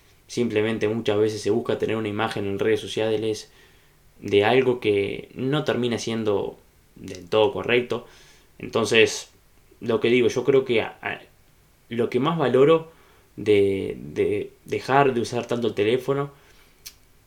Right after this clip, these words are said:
no solo es tener más tiempo, sino es sobre todo usarlo mejor, cómo lo uso,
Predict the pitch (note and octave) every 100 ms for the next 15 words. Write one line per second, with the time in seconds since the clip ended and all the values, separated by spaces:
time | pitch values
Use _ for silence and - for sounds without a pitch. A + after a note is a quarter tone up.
0 | _ _ _ C3+ D#3+ E3+ E3 C#3+ B2+ B2
1 | A#2+ - - _ _ A2 A2 A2 G#2+ -
2 | A#2 B2 B2+ D3+ D3 _ _ _ _ -
3 | A2+ A#2 B2 - - _ _ - - G#2+
4 | G#2+ C3 C#3 - A#2 - B2+ C#3 D3+ B2+
5 | - B2+ C#3+ B2+ B2 A#2 C3 C3+ F3 F3+